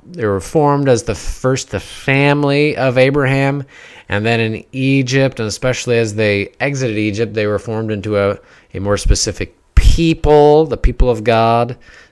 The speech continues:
the people of Israel. And then when they finally got out of the desert and into the promised land, they were ruled by, do you remember who? By judges, by judges. This is kind of just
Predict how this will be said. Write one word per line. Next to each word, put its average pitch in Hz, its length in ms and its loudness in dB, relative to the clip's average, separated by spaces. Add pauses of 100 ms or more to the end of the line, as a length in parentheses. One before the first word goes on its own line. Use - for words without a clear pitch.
the - 80 -16
people 110 280 2
of 101 140 -2
Israel. 113 640 0 (440)
And 131 580 -2
then 131 640 -2 (100)
when 127 240 -6
they 120 220 -2
finally 180 600 -4
got 131 320 0
out 104 220 -2
of 156 60 -4
the 170 60 -2
desert 104 600 -6
and 110 120 -10
into 127 200 -10
the 170 80 -6
promised 185 560 -4
land, 92 380 -8 (420)
they 123 100 0
were 131 120 0
ruled 98 440 -4
by, 87 260 -2
do 101 80 -12
you 90 80 -8
remember 87 280 -10
who? 101 300 -8 (600)
By 107 160 -8
judges, 98 880 -8
by 92 200 -10
judges. 92 680 -4
This 156 180 -4
is 131 140 -4
kind 131 200 -4
of 107 100 -4
just 98 220 -8